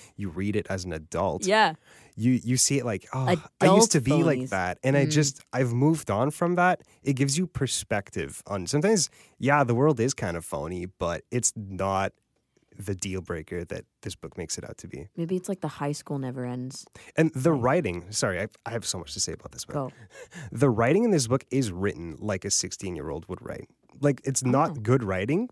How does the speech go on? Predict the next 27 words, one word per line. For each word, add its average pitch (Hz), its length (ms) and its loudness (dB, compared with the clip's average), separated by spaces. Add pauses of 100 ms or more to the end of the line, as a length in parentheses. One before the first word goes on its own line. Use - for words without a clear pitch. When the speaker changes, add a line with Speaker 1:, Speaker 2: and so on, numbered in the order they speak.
(100)
Speaker 1:
but 127 120 2
it's 123 140 -2
very, 127 440 0 (520)
it's 127 140 -2
very 151 260 2
engaging. 101 480 -2
Like, 110 140 -6
he 139 100 -2
says 175 240 2 (140)
"anyway" 90 540 -4 (100)
all 110 160 -2
the 98 100 -8
time. 90 320 -8
It's - 180 -6
really 107 160 -4
weird. - 320 -6
<laughs> 508 60 -16 (1120)
Speaker 2:
Okay, 175 260 2
but 151 160 2
I 139 60 2
hope 170 180 2
it's 208 100 -2
not, 214 160 2
like, 156 140 0
Try 147 320 2
Hard 139 240 -2
sixteen. 101 520 -10